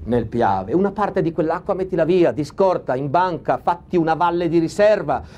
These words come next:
così quando si sarà seccato il Piave avrai messo via abbastanza acqua da far girare un'altra turbina che compensa quelle ferme.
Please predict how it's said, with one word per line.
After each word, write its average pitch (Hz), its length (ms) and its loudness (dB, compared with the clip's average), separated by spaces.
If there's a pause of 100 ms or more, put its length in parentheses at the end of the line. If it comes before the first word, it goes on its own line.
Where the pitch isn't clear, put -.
così 185 260 0
quando 175 500 0
si 170 140 -4
sarà 185 300 0
seccato 165 760 0
il 135 100 -2
Piave 143 600 0 (160)
avrai 226 300 0
messo 226 280 0
via 202 200 2
abbastanza 208 720 0
acqua 240 220 -2
da 233 100 -4
far 233 180 -2
girare 233 340 -2
un'altra 226 360 -2
turbina 220 440 -2
che 196 120 0
compensa 226 560 -2
quelle 214 200 -2
ferme. 185 540 -2